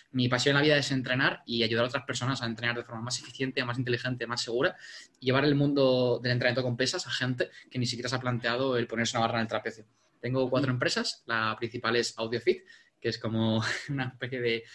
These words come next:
Speaker 1: super academia online para entrenadores y deportistas que quieren ir al, al siguiente nivel, que quieren conseguir el doscientos por cien de sus resultados posibles para ellos. Y es, son todo cursos en formato podcast para, para gente que es de,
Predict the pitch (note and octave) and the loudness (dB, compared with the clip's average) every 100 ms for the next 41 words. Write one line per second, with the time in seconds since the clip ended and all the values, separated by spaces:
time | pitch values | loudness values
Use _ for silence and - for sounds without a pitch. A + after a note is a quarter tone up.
0 | - - - B2+ B2 A2+ A#2 B2 B2+ A#2+ | -20 -6 -2 2 4 4 4 2 2 0
1 | A#2+ C3 A#2+ A2+ A2 A2+ A2+ A#2 B2+ B2+ | -2 -2 -2 -2 -2 -6 -6 -4 -4 -6
2 | A#2 A2+ - C3 F3+ F3+ A#2 B2+ B2 B2 | -6 -8 -10 -12 -10 -12 -10 -8 -6 -4
3 | A#2+ A2+ - C3 - B2+ C3 B2+ B2+ C#3 | -4 -6 -14 -10 -10 -8 -8 -6 -4 -4
4 | C#3 _ _ - C3+ C#3 - C3+ C3+ C3 | -6 _ _ -4 -4 -4 -8 -8 -4 -4
5 | C3 _ - C3 C3 B2+ C3+ C#3 - C3 | -4 _ -14 -8 -8 -6 -10 -10 -14 -16
6 | - B2 A#2+ - A#2+ A#2+ A#2+ B2 B2 - | -10 -10 -10 -12 -14 -14 -10 -10 -10 -14
7 | A#2+ A#2+ B2 F3 G#3+ _ _ - - _ | -10 -6 -4 -4 -8 _ _ -20 -20 _
8 | C#3 B2+ B2 - - - D3+ C#3+ D3+ C#3+ | -8 -4 -2 -4 -8 -6 -4 -2 0 0
9 | C#3 C#3 D#3 - G3 C3+ B2 B2 B2 B2+ | -2 -2 -4 -4 -10 -12 -10 -8 -8 -8
10 | C#3 C#4+ - B2 A#2 A2 - A#2 A2+ B2 | -6 -6 -4 -4 -2 -4 -6 -10 -8 -6
11 | C#3 B2+ A2 A2 | -6 -6 -6 -8